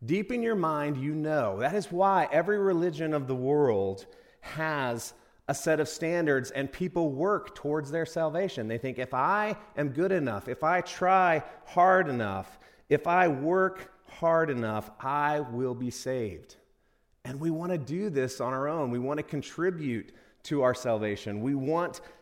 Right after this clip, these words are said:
to be a part of this. Only Christianity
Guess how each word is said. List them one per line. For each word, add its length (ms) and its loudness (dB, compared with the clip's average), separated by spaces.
to 100 0
be 140 2
a 80 8
part 400 2
of 160 0
this. 440 -10
Only 260 0
Christianity 1040 -6